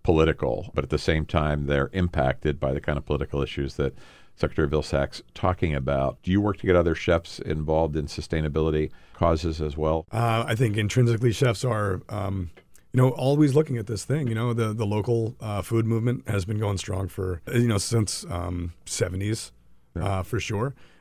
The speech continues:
Speaker 2: Uh, just gaining steam, gaining steam, and now it's, you know, it's twenty nineteen, and this is, this is supposed to be the standard. And chefs love that. Chefs, chefs are about that. So it's not hard to engage people. You know, we try to bring people into the program as much as we can. It's,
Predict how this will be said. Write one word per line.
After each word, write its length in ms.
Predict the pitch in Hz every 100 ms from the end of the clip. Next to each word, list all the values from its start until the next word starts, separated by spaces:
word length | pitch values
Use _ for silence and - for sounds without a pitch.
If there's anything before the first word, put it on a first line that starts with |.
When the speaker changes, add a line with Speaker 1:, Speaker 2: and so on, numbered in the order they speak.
| -
Speaker 2:
Uh, 240 | 123 113
just 160 | 113 104
gaining 220 | 123 104
steam, 360 | - 151 165 147
gaining 220 | 120 113
steam, 320 | - 139 139
and 60 | 113
now 160 | 104
it's, 180 | 98 -
you 140 | 185 95
know, 120 | 92
it's 120 | 90
twenty 240 | - 101
nineteen, 420 | 95 92 - 185 104
and 240 | 92 87 - _ _
this 240 | 131 127
is, 260 | 131 - - -
this 180 | 127
is 100 | 135
supposed 380 | - 104 107 98
to 60 | 104
be 100 | 101
the 120 | 95
standard. 460 | - 92 87 87 - - _ -
And 460 | 101 98 95 -
chefs 320 | - 107 -
love 180 | 98 165
that. 200 | 160 -
Chefs, 320 | 85 92 95 120
chefs 260 | - 98 -
are 60 | 95
about 280 | 95 101
that. 200 | - 92
So 160 | - 113
it's 100 | 90
not 120 | 123
hard 140 | 110 113
to 60 | 95
engage 360 | 92 101 117
people. 360 | - 90 104 - - - _ _
You 80 | 113
know, 80 | 101
we 80 |
try 160 | 98 104
to 100 | 95
bring 380 | 101 - 104 98
people 220 | 107 107
into 120 | 104
the 80 | 104
program 400 | 104 101 104 101
as 120 | 90
much 160 | 98 107
as 40 |
we 80 | 104
can. 360 | - 92 101 98
It's, 260 | - -